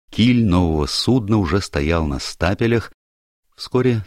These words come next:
на его концах появились Ахтерштевень и Форштевень. Киль из отличного строевого дуба имел в длину тридцать три с половиной метра, что позволяло сделать средний бимс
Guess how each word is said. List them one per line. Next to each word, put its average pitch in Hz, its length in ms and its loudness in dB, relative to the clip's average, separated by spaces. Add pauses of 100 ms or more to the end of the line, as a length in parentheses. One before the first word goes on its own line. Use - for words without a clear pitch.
на 78 80 -2
его 73 180 0
концах 73 460 -4
появились 73 680 -2
Ахтерштевень 107 1000 -4
и 71 320 -4
Форштевень. 64 720 -8 (640)
Киль 107 260 0
из 78 120 -2
отличного 90 760 -2
строевого 80 560 -2
дуба 90 420 0 (360)
имел 82 380 0
в 76 120 -4
длину 78 600 0 (540)
тридцать 101 640 -4
три 90 220 0
с - 80 -6
половиной 71 500 -2
метра, 104 460 0 (300)
что - 220 -2
позволяло 107 540 2
сделать 92 540 0
средний 80 600 0
бимс 113 600 0